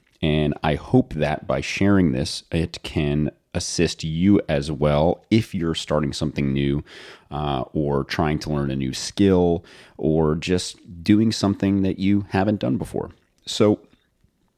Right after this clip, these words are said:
let's look first at how we define success in our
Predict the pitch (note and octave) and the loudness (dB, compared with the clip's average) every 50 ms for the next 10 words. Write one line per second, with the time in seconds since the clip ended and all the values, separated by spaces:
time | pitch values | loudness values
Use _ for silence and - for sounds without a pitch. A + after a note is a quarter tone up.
0 | _ _ _ _ _ - G#2+ A#2 A#2+ - - F#2+ E2+ - - F#2 F#2+ F#2+ - - | _ _ _ _ _ 0 0 0 0 0 -2 -4 -4 -2 0 2 2 2 0 -2
1 | - - - - - E2+ D#2+ D#2 - - - _ _ - C2 C#2 D2 D2+ - - | -20 -20 -8 0 2 2 2 2 0 -4 -12 _ _ -6 -4 -4 -4 -4 -6 -10
2 | - _ - - - - - - - - _ - - - F#2+ F#2+ F#2+ F#2+ F#2 F2+ | -18 _ -20 -20 -20 -20 -20 -20 -20 -20 _ -14 -6 0 2 4 4 4 4 2
3 | F2 E2 D2+ F2 - - - D#2 D#2 D2+ D2 - - D#2+ - - - - D2+ D2 | 0 0 -2 -4 -4 -2 -2 0 0 0 -2 -4 -6 -8 -8 -6 -2 0 0 0
4 | - - - - F2 E2 D#2 D2+ C#2 D2 D#2 | 0 -2 -4 -2 -2 0 0 0 0 0 -2